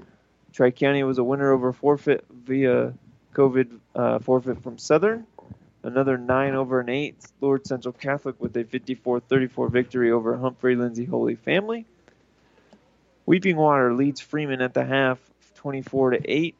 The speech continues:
Lutheran High Northeast, Elmwood Murdoch still waiting to score on that one. Stanton puts up eighty-one on Exeter Milligan, eighty-one twenty-eight victory.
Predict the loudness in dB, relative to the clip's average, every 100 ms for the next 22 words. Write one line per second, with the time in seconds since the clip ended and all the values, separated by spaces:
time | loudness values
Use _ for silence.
0 | _ -6 -6 -6 -6 -4 -4 -6 -6 -6
1 | -6 -8 -6 -8 -4 -2 2 2 0 -6
2 | -6 0 0 0 -8 -6 -2 2 2 2
3 | 0 0 -4 -10 -14 -14 -8 -6 -8 -14
4 | -6 -2 0 -2 -4 -6 -4 -4 -4 -2
5 | -2 -2 -4 -4 -6 -4 -2 0 2 2
6 | -2 -6 _ _ -8 -4 -2 -4 -8 -10
7 | -10 -8 -10 -2 -2 0 0 0